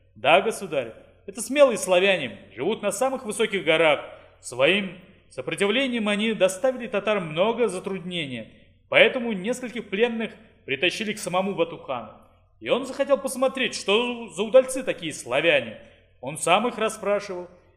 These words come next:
и предложил поступить в его войско». А те израненные, избитые,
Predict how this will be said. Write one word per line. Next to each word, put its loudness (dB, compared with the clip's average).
и 2
предложил 0
поступить -4
в -12
его 4
войско». -6
А -8
те 2
израненные, 0
избитые, -12